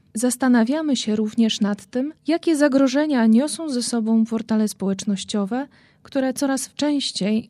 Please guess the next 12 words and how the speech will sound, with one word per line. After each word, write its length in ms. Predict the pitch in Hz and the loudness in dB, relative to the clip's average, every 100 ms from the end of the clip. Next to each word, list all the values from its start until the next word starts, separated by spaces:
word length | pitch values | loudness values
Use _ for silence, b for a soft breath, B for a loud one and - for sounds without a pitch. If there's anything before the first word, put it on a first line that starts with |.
| - | -6
zastępują 840 | 233 262 - 254 233 247 247 240 | -2 -2 0 0 0 0 2 2
rzeczywiste 640 | 226 226 226 196 190 - 196 | 2 0 -4 -4 -6 -6 -8
spotkania. 720 | - 208 - 190 175 175 185 _ _ _ _ _ _ _ _ _ | -8 -12 -10 -8 -6 -8 -10 _ _ _ _ _ _ _ _ _
Bardzo 300 | 226 269 247 | 0 2 2
trudno 460 | 269 285 302 262 269 | 0 0 -2 0 2
zrozumieć 580 | 226 247 233 320 330 - | 2 0 0 -4 -4 -4
Pana 300 | 269 240 220 | 0 2 2
Boga 280 | 277 320 330 | 0 -2 -2
i 140 | 277 | -2
być 280 | 254 330 302 | -2 -2 -2
Mu 120 | 294 | -4
posłusznym, 880 | - 269 - 190 196 - 180 185 | -4 -8 -8 -10 -8 -8 -6 -4